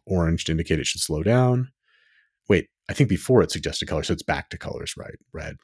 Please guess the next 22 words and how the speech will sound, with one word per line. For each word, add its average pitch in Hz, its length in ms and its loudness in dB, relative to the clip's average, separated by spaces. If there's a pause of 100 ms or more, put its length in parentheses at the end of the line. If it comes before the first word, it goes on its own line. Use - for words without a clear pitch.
(160)
green. - 340 -10 (640)
It 107 60 2
also 127 200 4
suggested 98 420 2
a 78 60 -4
kiwi 120 640 -2
and 87 80 -2
an 80 80 -2
avocado. 85 680 6
<laughs> - 40 -12 (920)
So 92 120 6
it's 80 120 2
really 82 220 8
interested 76 340 0
in 73 80 -4
foods. - 480 -6 (960)
But 220 140 8
I 226 60 10
mean, 180 240 8 (100)
you 170 60 6
know, 104 180 6 (400)
good, 104 300 4